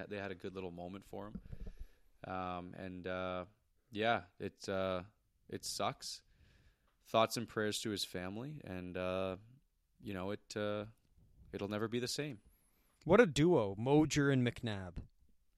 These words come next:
Speaker 2: It won't be the
Speaker 1: Yeah.
Speaker 2: same. I, like, I love Mojer. Mojer adds so much, and he's probably, he's, he's the, of the two guys, he brought the more, he brought more excitement to the, to
Speaker 1: Yeah.
Speaker 2: the broadcast, you know?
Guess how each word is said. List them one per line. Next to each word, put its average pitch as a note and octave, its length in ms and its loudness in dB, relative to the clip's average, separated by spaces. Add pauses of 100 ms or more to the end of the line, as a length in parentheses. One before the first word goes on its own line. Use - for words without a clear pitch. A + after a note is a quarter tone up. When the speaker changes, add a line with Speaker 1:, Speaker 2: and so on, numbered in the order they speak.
(120)
Speaker 2:
It D#3+ 100 2
won't A3+ 180 6
be A#3+ 120 4
the G3 100 2
Speaker 1:
Yeah. F3 100 4
Speaker 2:
same. G3 260 4
I, F3+ 240 6
like, F#3+ 200 4
I F#3+ 80 12
love F#3+ 280 10
Mojer. G#3 440 8
Mojer G3+ 440 4
adds F3+ 240 6
so A#3 240 6
much, F#3+ 320 6
and E3+ 100 4
he's F#3+ 260 6
probably, F3+ 720 6
he's, F#3 320 -4 (160)
he's A3+ 300 -4
the, F3+ 200 -6
of F3 140 0
the F#3+ 80 -2
two A3+ 280 -6
guys, E3 560 2 (300)
he - 160 -10
brought F3+ 280 4
the F3 60 0
more, D#3+ 300 0
he E3 160 -10
brought E3+ 280 0
more D#3 160 0
excitement C3 680 -2 (260)
to D3 100 -4
the, B2 160 -4
to G2+ 120 -8
Speaker 1:
Yeah. G2 60 -4
Speaker 2:
the B2 80 -2
broadcast, A2+ 640 -4
you C3 80 -2
know? C#3+ 240 0